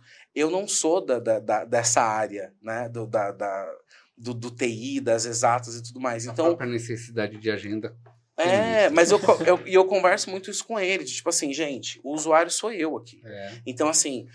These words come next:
Speaker 1: por exemplo, tem, tem coisa melhor de fazer um processo seletivo se colocando no lugar do usuário. Eu quero ouvir de você, que é o candidato, como é que você me explica isso, porque realmente eu não sei.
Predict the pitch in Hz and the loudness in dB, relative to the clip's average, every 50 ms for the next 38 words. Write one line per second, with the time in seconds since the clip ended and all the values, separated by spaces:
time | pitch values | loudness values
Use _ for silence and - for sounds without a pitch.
0 | - _ _ - 139 139 139 143 123 117 - 135 120 104 - - - - _ - | -20 _ _ -6 -4 -2 -2 -2 -4 -4 -4 -4 -4 -4 -4 -10 -20 -8 _ 0
1 | 170 175 190 190 - - 214 220 - 220 208 208 190 165 151 160 175 175 170 - | 0 0 0 -2 -4 -4 -2 0 2 2 4 4 2 2 4 4 2 2 2 0
2 | 170 160 170 170 165 170 175 170 - 160 - - - 139 131 123 - - 160 170 | -2 -2 -2 -4 -4 -4 -2 -2 0 0 0 -2 -2 -4 -6 -6 -6 -6 -4 -4
3 | - 180 - - 185 196 190 - - 233 247 302 262 208 185 170 160 175 185 196 | -4 -2 -2 -2 -2 -2 -2 -2 -2 -4 -2 -2 -2 -2 0 2 2 2 0 0
4 | 185 156 139 147 143 165 180 - - 131 120 117 120 160 160 185 175 165 180 185 | -4 -4 -2 0 0 0 -2 -4 -8 -12 -8 -2 0 0 0 0 -2 -4 -8 -12
5 | - 175 180 190 - - 143 - 139 120 117 135 123 113 117 113 107 131 143 151 | -12 -8 -6 -4 -4 -4 -4 -4 -6 -6 -6 -6 -8 -8 -6 0 2 2 4 2
6 | 151 147 - - - - _ _ - - - _ _ - 156 165 165 175 170 170 | 0 -4 -8 -16 -20 -20 _ _ -20 -20 -20 _ _ -4 -2 0 -2 -2 -2 -6
7 | 185 - - 170 170 170 - - - 165 175 175 - 190 151 139 160 - - - | -6 -4 -2 -2 -2 -2 -4 -6 -8 -10 -10 -4 -2 -2 -2 0 -2 -6 -6 -8
8 | 175 - - 185 165 196 202 190 190 185 196 196 208 185 196 233 226 - - 185 | -8 -6 -6 -2 0 0 2 2 0 -4 -4 -4 -4 -4 -4 -4 -6 -6 -6 -8
9 | 196 190 | -8 -12